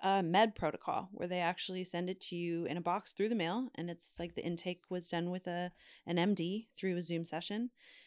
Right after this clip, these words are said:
And I have a diagnosis of P T S D. So they were like, you know, "You're, you're a candidate for this." And, um,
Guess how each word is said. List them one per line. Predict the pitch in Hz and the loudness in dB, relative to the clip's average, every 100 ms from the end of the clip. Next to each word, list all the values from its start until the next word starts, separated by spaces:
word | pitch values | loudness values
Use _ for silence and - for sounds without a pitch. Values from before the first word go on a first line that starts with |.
| _ - | _ -6
And | 175 160 - | -2 -2 -2
I | |
have | 175 190 | 0 2
a | |
diagnosis | 165 170 165 160 156 | 4 4 0 -2 -6
of | 165 - | -6 -4
P | 170 | -6
T | 170 170 | -2 -4
S | 175 | -4
D. | 135 214 | -6 -8
So | 226 170 | -8 -8
they | 156 | -8
were | |
like, | 156 170 - | -8 -10 -8
you | 156 | -6
know, | 156 | -6
"You're, | 170 165 - | -6 -10 -8
you're | 170 160 | -6 -6
a | |
candidate | - 127 143 - | -6 -6 -6 -6
for | - | -4
this." | 170 254 - - | -4 -4 -6 -4
And, | 175 170 160 | -2 -2 0
um, | 160 160 165 | 0 -2 -4